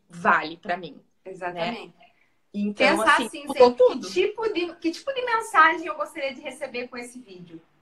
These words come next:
Speaker 2: Né? É a mensagem, tipo, "Nossa, tá linda?" Não, não é essa a mensagem que eu quero
Speaker 1: Não.
Speaker 2: receber. Né? Eu quero dizer,
Speaker 1: Exatamente.
Speaker 2: "Nossa, isso, isso foi pra mim. Você falou isso pra mim. Meu Deus, eu precisava ouvir isso."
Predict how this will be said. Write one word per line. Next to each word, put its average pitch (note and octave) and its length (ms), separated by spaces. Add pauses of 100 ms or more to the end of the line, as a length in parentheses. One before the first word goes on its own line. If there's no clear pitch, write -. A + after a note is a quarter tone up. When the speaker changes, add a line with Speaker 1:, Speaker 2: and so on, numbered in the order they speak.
(380)
Speaker 2:
Né? C4 240
É C#4 60
a D#4 60
mensagem, E4 380
tipo, - 160
"Nossa, F4+ 340
tá C4+ 140
linda?" D4 400
Não, A#4 200
não C5+ 180
é D#4 60
essa A#3+ 180
a - 20
mensagem D#4+ 300
que C5 60
eu C5 40
quero C5+ 140
Speaker 1:
Não. B4 80
Speaker 2:
receber. F3+ 320 (520)
Né? B3 180
Eu D4+ 40
quero D#4 120
dizer, D4+ 100
Speaker 1:
Exatamente. D#4 80
Speaker 2:
"Nossa, D4+ 280
isso, - 260
isso C4+ 200
foi C#4+ 120
pra D#4 220
mim. C4+ 300 (260)
Você D4 140
falou C#4 240
isso D#4+ 160
pra F4 240
mim. B3+ 220
Meu C#4+ 180
Deus, C4+ 140
eu D4 60
precisava D4+ 680
ouvir E4 280 (120)
isso." - 360